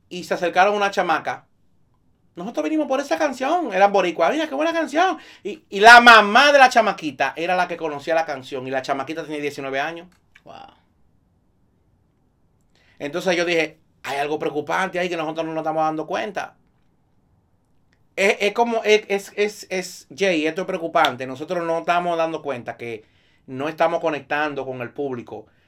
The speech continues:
Speaker 1: Estamos creando unos números fantasmas que nos estamos engañando nosotros mismos, nos estamos viendo una película equivocada.
Speaker 2: Ya.
Speaker 1: Y no estoy hablando de casos específicos, estoy hablando en sentido
Speaker 2: Sí,
Speaker 1: general.
Speaker 2: hay algunos números que son, que no se pueden fingir.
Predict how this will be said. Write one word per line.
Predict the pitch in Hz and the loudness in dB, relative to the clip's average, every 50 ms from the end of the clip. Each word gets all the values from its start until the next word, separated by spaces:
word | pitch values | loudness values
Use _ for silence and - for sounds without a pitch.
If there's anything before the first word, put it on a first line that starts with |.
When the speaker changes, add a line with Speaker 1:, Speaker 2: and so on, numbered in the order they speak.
| _ _ _ _ | _ _ _ _
Speaker 1:
Estamos | - 160 151 151 156 165 190 208 208 | -4 -4 0 2 2 2 2 0 0
creando | 202 196 196 196 196 196 | 0 0 0 0 0 -2
unos | 190 180 165 | -4 -4 -4
números | 160 165 160 151 139 127 120 120 120 117 - _ _ _ _ _ _ _ _ _ _ | -2 -2 -2 -2 -2 -2 -4 -4 -6 -8 -10 _ _ _ _ _ _ _ _ _ _
fantasmas | - - 156 143 135 123 123 156 160 170 160 - 139 127 113 107 104 - - - _ _ _ | -6 -2 -2 -2 -2 0 2 4 4 4 4 2 -2 -8 -10 -10 -12 -14 -20 -20 _ _ _
que | - 131 | -12 -12
nos | 127 | -8
estamos | 117 139 143 160 170 170 | -4 -4 -4 -2 -4 -4
engañando | 160 151 151 151 156 160 151 143 | -4 -4 -4 -4 -4 -4 -6 -8
nosotros | 131 127 - 151 - 156 139 | -8 -10 -10 -8 -8 -8 -6
mismos, | 139 151 151 139 | -6 -8 -8 -8
nos | 131 | -8
estamos | 123 131 131 139 | -8 -8 -8 -8
viendo | 143 143 143 | -8 -8 -8
una | 139 135 135 | -8 -8 -8
película | 135 135 139 139 139 131 | -8 -8 -8 -8 -8 -10
equivocada. | 123 - 135 127 113 - 127 131 131 123 110 107 - - _ _ _ _ _ _ _ _ _ _ _ _ _ _ _ _ _ | -8 -8 -10 -10 -8 -6 -4 -4 -4 -4 -4 -8 -12 -16 _ _ _ _ _ _ _ _ _ _ _ _ _ _ _ _ _
Speaker 2:
Ya. | - - - - _ _ _ _ _ | -20 -20 -20 -20 _ _ _ _ _
Speaker 1:
Y | - 170 175 | -10 -4 -4
no | 185 | -2
estoy | 190 180 240 | 2 6 6
hablando | 226 220 226 220 220 220 208 | 8 8 8 6 6 4 2
de | 202 185 | 2 2
casos | - 190 180 202 202 | 2 0 0 0 -2
específicos, | - - 165 147 - 147 123 123 120 | -2 -2 -4 -4 -6 -8 -8 -8 -8
estoy | 123 135 151 | -4 -2 -2
hablando | 170 185 185 | -2 -2 -2
en | 180 175 | -6 -8
sentido | 160 143 151 160 170 170 | -8 -10 -8 -6 -4 -4
Speaker 2:
Sí, | 156 151 | -4 -6
Speaker 1:
general. | 143 135 120 117 - 151 | -6 -6 -4 -2 0 2
Speaker 2:
hay | 147 147 147 | 2 2 2
algunos | 147 147 139 139 147 147 147 143 | 2 0 -2 -4 -6 -6 -6 -8
números | 139 139 139 135 131 127 120 | -10 -10 -10 -8 -8 -8 -8
que | 123 113 | -8 -10
son, | 113 - 131 123 123 123 120 113 110 - - - _ _ _ _ _ _ _ _ - - - - _ - 113 - | -12 -12 -14 -14 -12 -12 -14 -14 -16 -20 -20 -20 _ _ _ _ _ _ _ _ -20 -20 -20 -20 _ -20 -20 -20
que | 123 113 | -18 -18
no | 113 110 | -18 -16
se | 120 113 | -18 -16
pueden | 110 110 110 101 95 101 | -16 -14 -16 -16 -16 -20
fingir. | - 101 110 117 120 131 127 | -20 -20 -20 -20 -20 -20 -20